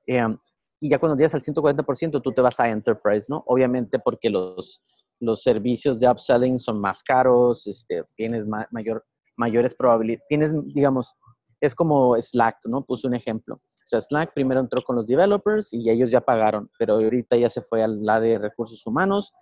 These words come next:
y pues es una lanita más. Y se fue al área también de operaciones y es otra lanita más, ¿no? Y así, ¿no? Entonces vas creciendo durante, en, dentro de toda la organización y obviamente el net dollar retention va subiendo, ¿no? O sea, fue un dato muy interesante que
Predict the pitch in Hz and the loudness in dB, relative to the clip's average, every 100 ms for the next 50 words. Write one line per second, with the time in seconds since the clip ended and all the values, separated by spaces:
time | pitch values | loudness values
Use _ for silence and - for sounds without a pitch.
0 | _ - 104 123 120 131 123 117 120 104 | _ -6 0 0 2 2 2 2 0 0
1 | 120 107 104 - 123 110 120 - 113 117 | 0 0 -6 -8 -8 -2 -2 2 2 4
2 | 117 113 113 113 113 117 120 190 202 196 | 2 0 -2 -2 -2 0 0 0 -2 -4
3 | - _ _ - 123 123 127 123 117 117 | -8 _ _ -4 -2 0 2 2 2 0
4 | 123 110 101 - 151 175 - 120 101 - | 0 -2 -6 -8 -10 -10 -4 -2 -2 -2
5 | 123 117 165 _ - 127 135 131 139 139 | -4 -4 -8 _ -10 -2 0 0 -4 -4
6 | 135 127 131 117 110 - 123 123 127 123 | -2 0 2 0 -2 -6 -10 -6 -6 -2
7 | 117 104 107 110 - 135 139 120 117 113 | -2 -2 -2 -2 2 2 4 2 0 -2
8 | - 117 139 180 247 _ - - 127 135 | -8 -12 -8 -8 -8 _ -20 -2 2 4
9 | 127 123 123 156 131 123 117 123 123 117 | 4 2 2 2 2 0 2 2 2 0
10 | - 117 - 113 104 - 101 92 107 - | -2 -4 -2 0 0 -2 -12 -10 -10 -14
11 | _ _ - 139 143 135 127 135 127 127 | _ _ -6 -2 2 4 4 4 2 2
12 | 127 131 117 - 117 107 117 120 113 | 0 0 0 -4 -8 -6 -6 -4 -4